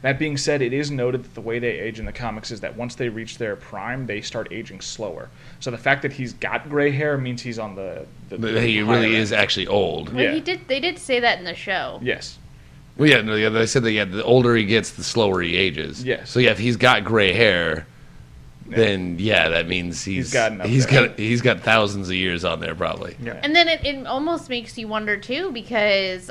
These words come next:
Speaker 3: um, in his eyes, Mark got his powers late, but maybe that's just because apparently because of how they age, he, he's, he, he said he was, like, still a hundred percent blood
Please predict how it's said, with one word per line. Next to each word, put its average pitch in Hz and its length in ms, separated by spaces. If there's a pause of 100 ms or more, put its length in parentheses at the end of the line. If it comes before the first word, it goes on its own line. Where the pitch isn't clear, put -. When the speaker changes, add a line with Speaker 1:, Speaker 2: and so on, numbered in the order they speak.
Speaker 3:
um, 185 680 (880)
in 226 120
his 277 260
eyes, 202 360
Mark 214 240
got 202 200
his 196 200
powers 262 520
late, 175 360 (360)
but - 180
maybe 220 480
that's 202 360
just 220 240
because 202 600
apparently 196 1080 (200)
because 233 380
of 226 80
how 208 180
they 190 160
age, 185 340
he, - 200 (100)
he's, 208 360
he, 196 220 (160)
he 208 160
said 202 160
he 196 80
was, 190 160
like, 190 180
still 196 240
a 180 200 (140)
hundred 208 300
percent 196 480
blood 185 360